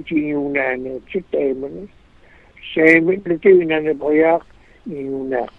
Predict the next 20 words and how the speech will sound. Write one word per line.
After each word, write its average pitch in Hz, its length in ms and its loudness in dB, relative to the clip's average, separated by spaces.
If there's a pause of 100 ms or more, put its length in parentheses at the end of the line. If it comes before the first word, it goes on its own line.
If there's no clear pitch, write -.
kit. 180 160 -4 (960)
Wa 151 320 4
si. 175 320 2 (720)
Orang 175 560 8
me. 208 240 6 (320)
Ang 139 320 -4
gat 170 240 2
no 151 320 0
mata. 175 480 0 (2000)
No 165 400 2
mata. 185 480 4 (560)
O 160 240 2
la 151 240 2
rona 147 400 0
ya 147 160 4 (160)
si 123 240 -8 (160)
sit. 208 160 -6 (1200)
Tama. 135 560 -2 (880)
Ni 139 80 -4
ya 139 240 4